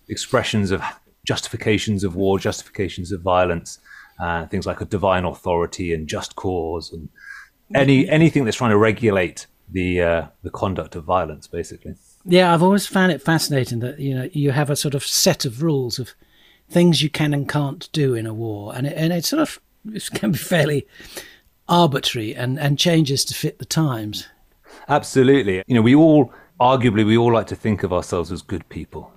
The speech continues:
Speaker 1: and we're, and, and certainly in the ancient world and, and in the Middle Ages as well, of course, and, and, and later,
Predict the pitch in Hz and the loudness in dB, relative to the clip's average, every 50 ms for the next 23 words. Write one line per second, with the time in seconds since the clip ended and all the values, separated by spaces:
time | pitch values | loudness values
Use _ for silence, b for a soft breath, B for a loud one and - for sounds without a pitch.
0 | - - 98 98 101 98 95 - 101 101 95 90 87 82 92 92 87 82 - - | -14 -8 -4 0 0 0 0 0 -2 -2 -2 -2 -2 -4 -4 -4 -4 -4 0 2
1 | 120 117 104 95 98 95 95 92 101 101 110 110 104 - - 101 104 104 101 104 | 2 2 4 4 2 2 2 2 2 2 0 0 -2 -2 -2 0 2 2 2 2
2 | 101 - 90 82 85 - 110 139 156 156 127 120 127 113 123 123 120 123 113 113 | 0 0 -4 -6 -6 -4 0 2 4 4 4 4 4 4 4 4 4 4 2 0
3 | 95 95 95 87 131 143 135 107 - - 98 98 101 98 - 98 98 95 - 90 | -2 -4 -2 2 2 2 2 2 0 -2 -2 -2 -2 -2 -4 -4 -4 -4 -6 -8
4 | 92 - 98 95 80 78 95 92 95 113 147 165 - - 98 - | -10 -8 -6 -6 -6 -4 -2 0 2 2 2 0 0 0 -2 -2